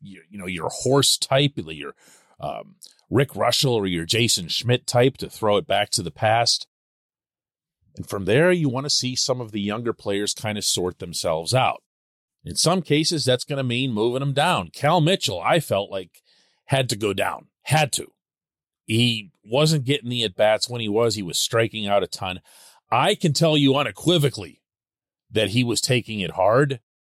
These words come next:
And whether or not <laughs> Josh Van Meter moves the excitement needle, you still have to do what's best for the younger players. And with the way Suwinski was going in particular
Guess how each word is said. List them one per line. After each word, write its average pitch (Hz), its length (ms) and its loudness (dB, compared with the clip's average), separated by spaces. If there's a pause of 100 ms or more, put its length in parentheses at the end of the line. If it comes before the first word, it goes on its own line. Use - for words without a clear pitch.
(400)
And 110 320 -2
whether 143 340 2
or 123 60 0
not 123 380 2 (280)
<laughs> - 120 -8 (200)
Josh - 500 0
Van 127 360 2
Meter 110 400 2 (500)
moves 123 380 6
the 120 140 4
excitement 120 600 2
needle, 98 420 0 (840)
you 131 180 4
still 156 300 4
have 131 120 0
to 127 80 -6
do 120 220 0
what's 110 220 -2
best 117 280 2
for 107 140 -2
the 92 100 -2
younger 95 300 -2
players. 98 520 2
And 95 260 -4 (180)
with 98 200 -4
the 101 80 -2
way 131 200 4
Suwinski 123 600 0
was 98 180 0
going 90 400 -4
in 90 140 -14
particular 98 640 0